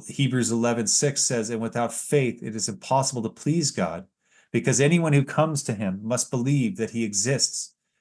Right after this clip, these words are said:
that he rewards those who earnestly seek him." So in closing, I have to wonder, how amazingly bad were things before the flood?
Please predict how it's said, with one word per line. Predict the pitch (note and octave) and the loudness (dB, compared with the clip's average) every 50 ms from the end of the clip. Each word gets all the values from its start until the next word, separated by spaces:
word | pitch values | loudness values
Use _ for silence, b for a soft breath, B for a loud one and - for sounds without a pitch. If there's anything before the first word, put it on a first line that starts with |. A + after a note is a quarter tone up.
| _ _ | _ _
that | C3+ C3 G2+ | -2 -2 0
he | A2+ C3+ B2 | 0 0 2
rewards | B2+ A#2+ A2+ G2+ A2+ C3 C#3 C#3 C3 C3 - - | 2 2 2 2 2 2 2 2 2 0 -2 -2
those | B2+ B2+ B2 A2+ G#2+ F#2+ - | -2 0 0 0 -2 -4 -6
who | A#2 A#2 - - | -8 -8 -6 -4
earnestly | B2 B2 B2 A#2+ A2 - - - G2+ F#2 | -2 -2 0 0 0 0 0 -2 -2 0
seek | - - - A2+ A2+ A2+ - | 0 0 0 -2 -4 -4 -8
him." | F#2 E2+ - - _ b b b b b b b | -12 -12 -12 -18 _ b b b b b b b
So | - - C#3 | 0 2 2
in | C#3 B2 | 2 2
closing, | - - D3+ E3+ E3+ C#3 C#3 C3 | 2 4 4 6 6 6 4 4
I | B2 B2+ | 2 2
have | A#2+ D3 D3+ D3 | 2 0 -2 -2
to | - C3 | -4 -4
wonder, | A2+ B2+ C3 C3 A2+ G2 F#2 - - _ _ _ _ _ _ _ _ _ _ _ _ _ _ _ _ _ _ _ _ _ _ _ _ _ B B B B B B - | -4 -2 -4 -2 -2 -2 -4 -4 -8 _ _ _ _ _ _ _ _ _ _ _ _ _ _ _ _ _ _ _ _ _ _ _ _ _ B B B B B B -2
how | B2+ C3+ D#3+ F#3 | 2 4 4 4
amazingly | F3 D3+ D3 D3 D3 C3+ D3 C3+ B2+ A#2+ A2 | 4 4 2 2 2 2 0 0 0 -2 -2
bad | F#2+ - A2+ B2 A#2+ G#2+ G2 F#2 G2 | 0 0 -2 0 0 -2 -4 -4 -6
were | G#2 G2 | -10 -10
things | - - G#2+ G2 F2+ F2+ - | -8 -6 -6 -6 -6 -6 -6
before | - F#2+ - - G2+ F#2+ F#2 | -8 -10 -8 -4 -4 -2 -2
the | F#2+ F#2+ | -2 -4
flood? | - - A2+ A2 A2+ - | -4 -6 -8 -8 -8 -10